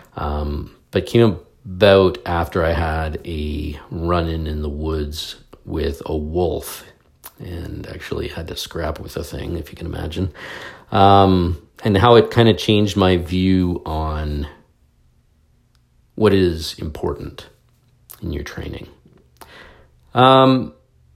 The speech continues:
and there you go. So if you could do those few things, think of it as your homework.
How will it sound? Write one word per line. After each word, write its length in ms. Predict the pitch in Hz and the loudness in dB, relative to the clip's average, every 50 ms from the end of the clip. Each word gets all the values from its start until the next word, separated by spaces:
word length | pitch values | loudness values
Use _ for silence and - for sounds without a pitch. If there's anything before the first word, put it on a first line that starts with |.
| _ _ _ _ - | _ _ _ _ 4
and 100 | 131 135 | 6 8
there 80 | 143 | 8
you 80 | 143 135 | 8 8
go. 320 | 156 180 170 - - - - _ _ _ _ _ _ _ _ _ _ - - _ _ _ _ _ _ | 8 6 6 4 0 -6 -18 _ _ _ _ _ _ _ _ _ _ -20 -20 _ _ _ _ _ _
So 220 | - - 127 120 | -2 2 4 4
if 100 | 113 101 | 6 4
you 80 | 123 117 | 2 2
could 640 | - - 123 127 123 - - - - 123 113 104 | 4 6 6 8 6 4 0 -2 -6 -8 -4 0
do 240 | 107 123 135 139 139 | 2 4 6 6 6
those 360 | 127 127 123 127 127 117 - | 8 8 8 8 6 6 2
few 220 | - - 120 120 | 0 -2 -2 -2
things, 540 | 117 117 - 110 110 113 123 131 135 139 - | 0 2 2 4 4 4 2 0 0 -2 -4
think 380 | - - _ - - 123 110 117 | -10 -18 _ -6 -4 -2 0 0
of 100 | 110 110 | 0 0
it 100 | 110 - | 0 0
as 280 | - 92 92 95 90 90 | 0 -2 -2 0 0 0
your 80 | 92 | -2
homework. 640 | 80 - - - 76 71 71 80 - - - - | -2 -2 -4 -6 -6 -6 -8 -8 -10 -14 -16 -20